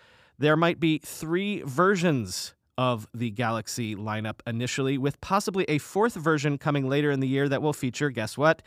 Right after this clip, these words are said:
five G. But the immediate headlines will probably be the expected announcement of a fully functional foldable screen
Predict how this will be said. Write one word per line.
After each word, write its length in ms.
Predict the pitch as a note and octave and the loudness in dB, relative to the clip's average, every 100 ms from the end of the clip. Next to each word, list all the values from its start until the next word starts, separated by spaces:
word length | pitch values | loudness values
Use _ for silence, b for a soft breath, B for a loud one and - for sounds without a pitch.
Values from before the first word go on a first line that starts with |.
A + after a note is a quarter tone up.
| B B B - | B B B -10
five 380 | - G2 G#2+ G#2 | -6 -4 -4 -4
G. 500 | A#2 F3+ B2+ D2 - _ _ _ _ _ _ _ - | 0 2 0 -4 -16 _ _ _ _ _ _ _ 2
But 160 | F#3+ | 2
the 480 | F#3 G3+ G#3 G3+ F#3+ _ _ - | 6 6 6 2 -2 _ _ 0
immediate 360 | F#3+ C4 C#4 F#3 | 4 4 4 6
headlines 560 | E3 A#2+ F#2+ E2 - C3+ | 4 4 -2 -6 -10 -2
will 120 | D3+ | -2
probably 520 | - D#3+ F3 F#3 G3 | 2 4 4 2 -2
be 360 | D3+ D3 C#3 - | 2 2 2 -2
the 180 | B2 - | -6 -6
expected 560 | B2+ - - G#3+ A3+ G3 | -8 -6 -2 0 0 0
announcement 460 | D3+ C#3 - C#3+ | 0 0 0 -2
of 140 | B2+ A#2 | -2 -4
a 80 | A2 | -4
fully 320 | - G#3 G#3 | -2 0 0
functional 520 | - D3 - C#3 C#3 | 0 0 0 0 -2
foldable 720 | - - D3 E3+ F3 E3+ E3+ | -6 -2 0 2 2 0 0
screen 500 | - - E3 D#3+ D#3 | -4 -4 0 2 2